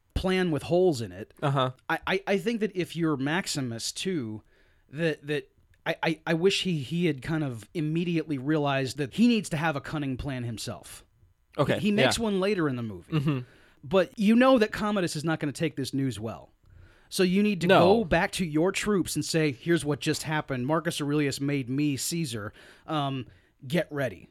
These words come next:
Speaker 1: Because, you know, let, let's, let's get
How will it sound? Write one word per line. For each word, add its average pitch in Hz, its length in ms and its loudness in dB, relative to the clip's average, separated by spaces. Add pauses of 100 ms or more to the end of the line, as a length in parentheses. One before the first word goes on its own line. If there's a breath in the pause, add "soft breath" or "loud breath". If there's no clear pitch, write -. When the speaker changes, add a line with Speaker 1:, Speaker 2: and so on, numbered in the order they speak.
(200)
Speaker 1:
Because, 143 460 -2
you 170 80 -2
know, 147 220 0
let, 151 320 -2
let's, 151 300 -4
let's 139 200 -6
get 127 340 -6